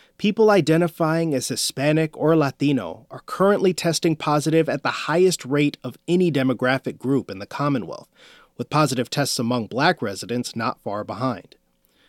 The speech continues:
Those are the communities from which most of the state's immigrant workers come, says Roxana Rivera. She's the vice president of thirty-two B J S E I U,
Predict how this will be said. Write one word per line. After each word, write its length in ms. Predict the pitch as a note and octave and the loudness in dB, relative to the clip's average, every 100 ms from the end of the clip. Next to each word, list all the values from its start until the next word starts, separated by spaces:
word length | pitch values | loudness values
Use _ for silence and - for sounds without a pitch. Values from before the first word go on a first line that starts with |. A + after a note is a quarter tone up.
| _ _ | _ _
Those 260 | D3+ F#3 E3+ | 6 6 6
are 60 | D#3+ | 2
the 80 | |
communities 580 | D#3 D#3+ D#3+ D#3+ D#3+ D#3+ - | 2 2 4 4 4 2 2
from 160 | D3 | 2
which 240 | D3+ D#3 B2+ | 2 0 -2
most 340 | C3+ E3 - | 2 2 0
of 120 | D#3 | -4
the 80 | D#3 | -4
state's 360 | - D3+ D3 - | 0 0 0 0
immigrant 420 | D#3 D#3+ D3+ D#3 | 2 2 2 0
workers 400 | C3+ D3 D#3 D3+ | 0 -2 -2 -2
come, 380 | - D#3 D#3 B2 | -2 -2 -2 -4
says 320 | - G#2+ G2 | -8 -8 -8
Roxana 440 | G#2+ F#2+ - A2 G2+ | -10 -10 -8 -8 -8
Rivera. 520 | F#2+ B2 B2 - - _ _ _ _ _ _ _ | -8 -6 -4 -6 -14 _ _ _ _ _ _ _
She's 280 | - G#3 G3+ | 0 2 4
the 100 | F3 | 2
vice 320 | B2+ D#3+ F3 | 4 4 2
president 560 | - D#3+ D3+ D#3+ D#3+ - | 0 -2 0 2 2 0
of 160 | B2+ A#2+ | -6 -4
thirty-two 520 | E3 F3+ F#3+ - F3 | -2 0 -2 -4 -4
B 200 | E3+ E3+ | -4 -4
J 380 | D3 D3 D3 D3 | 0 0 0 0
S 300 | C#3+ D3+ - | -4 -4 -2
E 160 | C#3+ B2 | 0 0
I 140 | B2 | -2
U, 380 | G#2+ G2+ - | -4 -8 -10